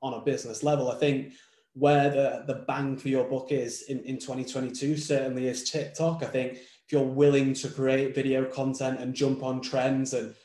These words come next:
leverage the power of, you know, their incredible slash scary algorithm,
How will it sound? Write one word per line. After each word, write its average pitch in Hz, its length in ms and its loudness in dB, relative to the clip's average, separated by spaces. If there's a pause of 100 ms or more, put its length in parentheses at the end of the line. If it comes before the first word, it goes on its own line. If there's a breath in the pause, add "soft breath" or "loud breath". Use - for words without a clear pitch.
(240 soft breath)
leverage 135 420 0
the 127 100 -6
power 131 500 2
of, 131 180 -4
you 139 100 -4
know, 110 240 -4 (260)
their 131 500 2
incredible 131 800 2
slash 127 320 -6
scary 131 480 -2
algorithm, 135 840 0